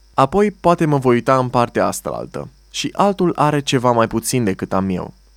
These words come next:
Și câteodată asta produce mândrie. Mândrie, invidie,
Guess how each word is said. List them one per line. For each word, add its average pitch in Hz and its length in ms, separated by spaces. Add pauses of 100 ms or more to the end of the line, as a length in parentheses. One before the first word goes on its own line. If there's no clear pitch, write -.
Și - 180
câteodată 123 560
asta 127 280
produce 110 440
mândrie. 92 540 (540)
Mândrie, 139 640 (100)
invidie, 123 640